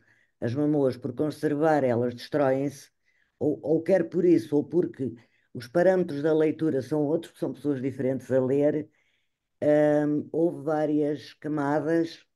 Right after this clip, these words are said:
que, eh, portanto, que o Eduardo Jorge, de que o Eduardo Jorge falava, mas que depois,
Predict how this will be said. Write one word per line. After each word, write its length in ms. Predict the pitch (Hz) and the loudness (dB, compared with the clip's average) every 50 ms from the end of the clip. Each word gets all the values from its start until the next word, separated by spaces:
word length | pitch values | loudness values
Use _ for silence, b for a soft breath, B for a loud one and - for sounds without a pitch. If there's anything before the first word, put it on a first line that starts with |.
| - - - | -20 -20 -12
que, 100 | - 143 143 143 143 139 - - - - | -6 -4 -2 -2 -2 -4 -4 -6 -10 -14
eh, 180 | - - 151 123 120 117 113 107 87 85 - _ _ _ _ _ - | -14 -14 -14 -16 -16 -18 -18 -20 -20 -20 -20 _ _ _ _ _ -4
portanto, 320 | 127 110 110 107 107 - - b b b b b b b b - - 120 113 - | -4 -4 -4 -4 -8 -12 -20 b b b b b b b b -18 -16 -16 -16 -14
que 120 | - 120 123 | -10 -8 -6
o 60 | 131 | -4
Eduardo 300 | 123 143 139 127 117 - | -2 -2 -2 -2 -2 -4
Jorge, 340 | 120 139 117 120 120 - - | -4 -2 -2 -2 -4 -8 -16
de 100 | - - | -18 -12
que 100 | - 139 | -8 -6
o 40 | 139 | -6
Eduardo 280 | 127 131 135 131 117 110 | -4 -4 -4 -6 -6 -8
Jorge 260 | 123 139 131 127 - | -8 -8 -8 -8 -8
falava, 460 | - 135 123 131 127 131 135 127 139 | -6 -4 -4 -2 -2 -4 -4 -6 -6
mas 240 | 139 139 139 - - | -6 -6 -8 -8 -10
que 160 | - - 143 | -12 -10 -10
depois, 600 | 147 123 117 117 123 139 135 139 143 123 - - | -10 -10 -10 -8 -4 -2 -2 -2 -2 -4 -6 -12